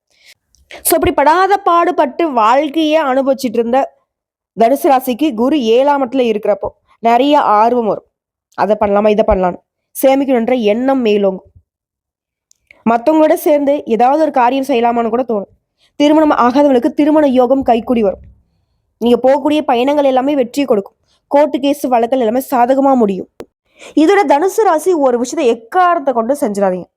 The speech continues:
தயவு செஞ்சு எழுதி கூட வச்சுக்கோங்க, இல்ல மனசுல குறிச்சு கூட வச்சுக்கோங்க. எந்த ஒரு காரியமும் நடக்கிறதுக்கு முன்னாடி வெளியில சொல்லாதீங்க. நீங்க ஒரு மாதிரி திட்டம் போட்டு வச்சிருக்கீங்க, "இதை பண்ணலாம், அதை பண்ணலாம், அங்க போலாம், இங்க போலாம், இங்க வரலாம்னு" சொல்லிட்டு,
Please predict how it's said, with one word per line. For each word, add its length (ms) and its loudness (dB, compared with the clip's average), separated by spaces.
தயவு 320 0
செஞ்சு 220 2
எழுதி 200 4
கூட 180 4
வச்சுக்கோங்க, 480 0
இல்ல 240 0
மனசுல 220 0
குறிச்சு 260 -2
கூட 160 2
வச்சுக்கோங்க. 320 -6
எந்த 420 0
ஒரு 200 2
காரியமும் 600 -2
நடக்கிறதுக்கு 580 -2
முன்னாடி 260 0
வெளியில 260 2
சொல்லாதீங்க. 300 -4
நீங்க 140 0
ஒரு 80 2
மாதிரி 180 2
திட்டம் 240 0
போட்டு 200 -2
வச்சிருக்கீங்க, 260 -4
"இதை 80 -2
பண்ணலாம், 320 -2
அதை 160 0
பண்ணலாம், 320 -2
அங்க 160 -2
போலாம், 260 0
இங்க 180 -2
போலாம், 280 0
இங்க 180 0
வரலாம்னு" 340 0
சொல்லிட்டு, 400 -2